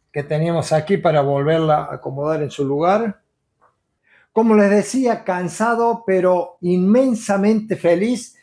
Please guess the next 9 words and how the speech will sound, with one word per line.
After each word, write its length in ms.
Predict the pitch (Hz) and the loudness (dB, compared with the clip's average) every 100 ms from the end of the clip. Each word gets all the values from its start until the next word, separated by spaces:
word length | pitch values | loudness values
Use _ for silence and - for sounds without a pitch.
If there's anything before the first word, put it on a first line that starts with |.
| - - | -20 -16
porque 320 | - 175 170 190 | -2 -2 2 2
realmente 680 | 196 247 233 233 240 226 202 | 4 4 4 2 0 0 0
marca 640 | 196 214 208 220 220 - | 2 0 -2 -6 -6 -8
exacto, 760 | 180 180 - 254 277 208 - 202 | -6 -6 -4 0 0 0 0 0
exacto 560 | 165 - 240 220 233 214 | 2 2 0 0 0 0
lo 180 | 185 | 0
que 100 | - 175 | 0 0
marca 720 | 185 196 - 202 208 208 _ | 0 0 -2 -2 -2 -4 _
el, 800 | - 151 143 139 131 127 123 110 | -4 0 2 0 0 -2 -4 -6